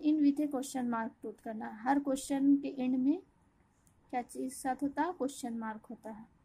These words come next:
Every statement in with full stop, और हर स्टेटमेंट में इसके आंसर जो होता है उसमें हम लोग क्या पुट करते हैं?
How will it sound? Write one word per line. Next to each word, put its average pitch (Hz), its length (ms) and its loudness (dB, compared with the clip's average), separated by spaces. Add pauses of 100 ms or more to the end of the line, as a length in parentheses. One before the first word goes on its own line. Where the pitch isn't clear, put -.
(500)
Every 277 220 2
statement 294 420 4
in 294 180 8
with 277 240 0
full 226 160 -6 (100)
stop, 220 280 -6 (120)
और 247 180 -6
हर 262 160 2
स्टेटमेंट 269 640 0
में 302 420 0
इसके - 300 -12
आंसर 233 420 -8
जो 262 160 -4
होता 262 220 -8
है 277 120 -6 (480)
उसमें 247 280 -8
हम 254 180 -2
लोग 277 180 2
क्या 240 160 -4 (520)
पुट 277 140 -4
करते 285 340 -2
हैं? 381 100 -8